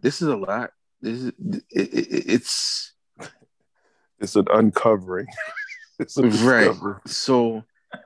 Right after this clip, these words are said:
Speaker 1: it's, um, yeah, that's just my belief, man. Like, and he's always with you in those decisions. Like, he is, again, definitely a gentleman.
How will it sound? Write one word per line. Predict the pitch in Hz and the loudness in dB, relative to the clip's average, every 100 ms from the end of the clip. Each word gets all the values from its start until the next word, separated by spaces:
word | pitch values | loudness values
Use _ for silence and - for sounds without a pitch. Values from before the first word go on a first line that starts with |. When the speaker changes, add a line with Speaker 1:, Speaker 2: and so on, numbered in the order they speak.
| _ | _
Speaker 1:
it's, | - 135 - - | 0 0 0 -2
um, | 131 131 139 139 135 123 113 _ _ _ _ _ _ _ _ _ | -2 -2 -4 -4 -4 -4 -8 _ _ _ _ _ _ _ _ _
yeah, | 160 143 | 0 2
that's | 143 196 | 2 0
just | 214 190 | -6 -8
my | 160 156 | -8 -8
belief, | - 135 131 123 - | -6 -2 0 -2 -6
man. | 107 104 101 - - | -6 -4 -6 -8 -4
Like, | - 98 - - _ _ _ _ _ _ _ _ _ _ _ _ _ _ _ _ - | 0 2 0 -4 _ _ _ _ _ _ _ _ _ _ _ _ _ _ _ _ 4
and | 120 113 | 6 6
he's | 101 120 110 | 6 6 6
always | 110 113 113 101 | 4 6 6 4
with | 101 135 - 123 | 4 2 2 0
you | 110 - | 0 0
in | - 107 | -4 -4
those | 104 101 98 | -4 -4 -6
decisions. | 107 - 107 101 104 104 101 - | -10 -4 -2 -2 -6 -6 -10 -4
Like, | 95 98 92 _ _ _ _ _ _ _ _ _ - | 2 2 2 _ _ _ _ _ _ _ _ _ -8
he | - - - 156 156 | -6 -2 4 6 6
is, | - 131 131 127 - - | 6 6 6 4 0 -4
again, | 110 165 127 101 - _ _ - - _ _ _ _ - | 0 2 0 -2 -14 _ _ -20 -20 _ _ _ _ -4
definitely | 120 131 139 139 127 | -4 -2 -2 0 0
a | 120 | -2
gentleman. | - 127 143 110 92 82 | -2 -2 0 -2 -4 -10